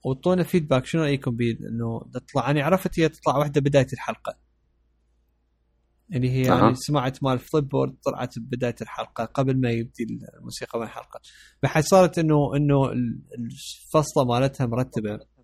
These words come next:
Speaker 1: ما، ما شفت بيها نشاز. ف that's, that was good. بس لا، الثانية ما دا أعرف وين ردت تطلع. بس، آه، anyway،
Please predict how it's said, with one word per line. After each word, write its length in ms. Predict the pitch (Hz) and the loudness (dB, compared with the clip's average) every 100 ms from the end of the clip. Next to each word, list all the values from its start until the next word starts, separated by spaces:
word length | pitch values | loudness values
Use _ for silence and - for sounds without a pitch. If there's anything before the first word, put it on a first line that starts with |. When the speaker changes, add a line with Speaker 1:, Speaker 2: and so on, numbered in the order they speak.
| _ 127 | _ -10
Speaker 1:
ما، 220 | 123 117 | -8 -6
ما 100 | 127 | -6
شفت 280 | 131 120 - | -6 -8 -6
بيها 220 | 120 113 | -4 -4
نشاز. 460 | 113 - 113 - _ _ _ _ _ | -4 -6 -8 -10 _ _ _ _ _
ف 40 | 131 | 0
that's, 460 | 120 113 123 131 | 2 2 0 -2
that 280 | - 135 131 | 0 0 0
was 40 | 127 | 0
good. 220 | - 117 | -4 -4
بس 260 | 120 - | -4 -2
لا، 200 | 143 147 | 0 0
الثانية 440 | 131 - 175 180 156 | -4 -4 0 2 2
ما 80 | 151 | 4
دا 120 | 139 | 4
أعرف 320 | 110 107 - | 2 -2 -8
وين 160 | 117 120 | -10 -10
ردت 220 | 107 - | -14 -20
تطلع. 400 | - - - - _ _ _ - _ _ _ _ | -20 -14 -14 -14 _ _ _ -20 _ _ _ _
بس، 340 | 127 120 - 127 | -2 -2 -2 -2
آه، 400 | 120 117 - 156 | 0 0 0 0
anyway، 460 | 143 120 107 - | 2 0 -2 -8